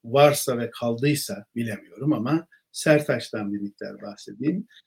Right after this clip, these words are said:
Sertaç Doğanay aslında, e, yine rahmetli Çetin Altan'ın dediği gibi "Türkiye mesleksizler ülkesidir." diye bir lafı vardı. Herkes okuduğu okulla ilgili işi yapmaz ya da hayalini kurmadığı bir okulda okur derdi.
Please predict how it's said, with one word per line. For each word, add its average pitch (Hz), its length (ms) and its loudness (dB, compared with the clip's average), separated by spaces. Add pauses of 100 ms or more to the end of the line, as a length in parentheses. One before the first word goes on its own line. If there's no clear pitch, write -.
(120)
Sertaç 202 600 4
Doğanay 190 520 6
aslında, 165 800 4 (520)
e, 123 380 2 (1120)
yine 208 300 6
rahmetli 151 540 6
Çetin 151 280 2
Altan'ın 131 500 2
dediği 131 280 -2
gibi 117 200 -2
"Türkiye 143 360 0
mesleksizler 127 680 0
ülkesidir." 104 640 -2
diye 107 240 -6
bir 113 80 -4
lafı 110 380 -8
vardı. 151 460 -2
Herkes 190 400 6
okuduğu 156 400 4
okulla 147 380 6
ilgili 139 320 2
işi 151 240 2
yapmaz 143 500 4
ya 156 140 8
da 170 100 4
hayalini 156 460 10
kurmadığı 151 540 6
bir 156 60 10
okulda 143 460 4
okur 117 240 0
derdi. 101 200 -10